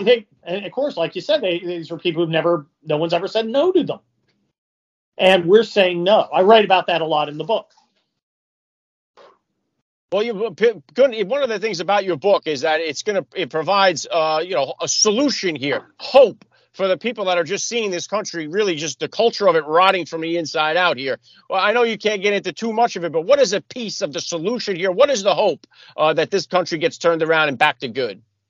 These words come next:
Speaker 1: Well, I think we're seeing the hope in a lot of ways. The, uh, uh, uh, the Glenn Youngkin victory in blue Virginia, it's not purple state, it's a blue state, uh, where families said, "Look, you're not gonna put the C R T garbage on our kids.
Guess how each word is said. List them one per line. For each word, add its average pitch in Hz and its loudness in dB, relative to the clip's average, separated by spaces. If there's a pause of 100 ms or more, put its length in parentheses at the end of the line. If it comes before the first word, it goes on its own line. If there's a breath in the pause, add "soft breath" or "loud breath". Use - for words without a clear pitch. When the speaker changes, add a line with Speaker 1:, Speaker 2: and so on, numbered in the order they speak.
(120)
Speaker 1:
Well, 220 8
I 202 4
think 226 0
we're 196 2
seeing 180 -2
the 160 2
hope 160 4
in 165 -4
a 147 -2
lot 139 2
of 131 0
ways. 123 -4
The, 139 0
uh, 135 4
uh, 135 0 (220)
uh, 131 -20
the 135 -12
Glenn 165 2
Youngkin 160 0
victory 170 2
in 143 -10
blue 160 2
Virginia, 147 0
it's 160 -12
not 135 -6
purple 107 -10
state, 117 -10
it's 147 -6
a - -2
blue 135 0
state, 98 -10 (500 loud breath)
uh, 147 10
where 156 4
families 175 2
said, 160 2
"Look, 175 4
you're 151 2
not 165 -2
gonna 180 -2
put 175 -4
the 170 -2
C 165 -4
R 156 0
T 160 -6
garbage 147 -2
on 143 -6
our 139 -8
kids. - -12